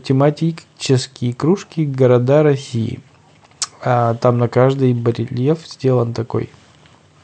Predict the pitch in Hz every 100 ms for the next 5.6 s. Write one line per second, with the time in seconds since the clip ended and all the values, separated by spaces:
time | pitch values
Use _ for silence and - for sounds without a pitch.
0 | _ _ - 117 110 113 120 - _ _
1 | _ _ _ _ _ _ _ _ _ _
2 | _ 123 120 123 120 117 113 - - _
3 | _ - - 123 123 143 139 123 117 117
4 | 113 110 - _ _ _ _ _ - 127
5 | 127 127 120 - 117